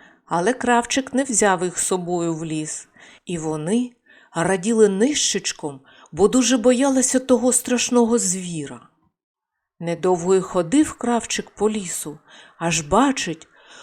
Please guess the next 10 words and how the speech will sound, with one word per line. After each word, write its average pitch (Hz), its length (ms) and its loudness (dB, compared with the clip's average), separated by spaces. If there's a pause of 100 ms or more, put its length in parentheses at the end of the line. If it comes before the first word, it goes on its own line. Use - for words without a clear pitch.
(120)
розлючений 247 880 4
дикий 262 380 0
кабан 254 640 0 (320)
із 190 160 2
страшними 269 720 6 (180)
іклами 214 800 0 (320)
біжить 254 480 4
просто 311 440 4
на 311 160 4
нього. 208 760 4